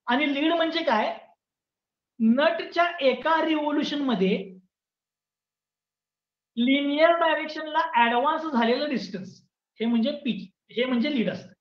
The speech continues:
आता लीड म्हणजे काय? समजा मी कन्सिडर केलं सिंगल स्टार्ट, तर lead is equal to one into pitch येणार.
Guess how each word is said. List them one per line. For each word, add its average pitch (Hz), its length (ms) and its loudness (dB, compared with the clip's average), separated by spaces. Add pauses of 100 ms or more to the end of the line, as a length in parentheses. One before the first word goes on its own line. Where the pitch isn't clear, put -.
(480)
आता 247 200 2
लीड 302 280 0
म्हणजे 330 300 -2
काय? 220 420 -2 (320)
समजा 285 480 0 (640)
मी 262 140 -2
कन्सिडर 269 480 0
केलं 285 360 0 (260)
सिंगल 254 460 2
स्टार्ट, 240 360 -4 (680)
तर 262 100 2
lead 277 220 -2
is 302 180 -4
equal 277 280 0
to 311 180 -6
one 262 300 0
into 285 300 -4
pitch 226 260 -6
येणार. - 200 -12